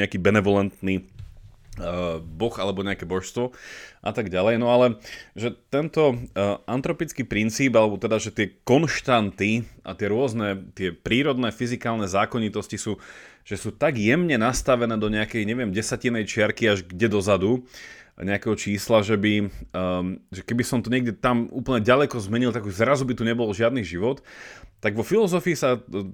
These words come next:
tento fakt, a teda povieme k tomu aj pár konkrétnych prípadov, že vo veľkom spomína hlavne v kontexte toho, že, e, tak nielen, že, že, že prečo sme tu a že tu vôbec sme, ale že nie je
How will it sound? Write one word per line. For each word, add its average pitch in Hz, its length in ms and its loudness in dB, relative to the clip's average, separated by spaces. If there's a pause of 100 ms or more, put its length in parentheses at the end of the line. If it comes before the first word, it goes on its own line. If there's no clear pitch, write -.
(220)
tento 131 320 0
fakt, 127 420 2
a - 140 -8
teda 104 240 -2
povieme 110 320 2
k - 80 -8
tomu 107 240 -2
aj 92 80 -8
pár 101 240 2
konkrétnych 117 480 -8
prípadov, 107 560 -2 (400)
že 110 240 -4
vo 113 160 -4
veľkom 185 260 0
spomína 135 640 0
hlavne 123 300 0
v - 80 -20
kontexte 127 420 -4
toho, 107 240 -4
že, 104 380 0 (240)
e, 98 240 -2
tak - 240 -6
nielen, 196 420 -2
že, 107 300 -2 (320)
že, 82 240 -14 (160)
že 87 160 -12 (260)
prečo 98 300 0
sme 107 240 2
tu 110 160 0
a 98 80 4
že 95 80 -8
tu 107 160 -2
vôbec 113 240 0
sme, 95 400 -4 (320)
ale 104 160 -2
že 107 160 0
nie 98 480 -2
je 185 60 -2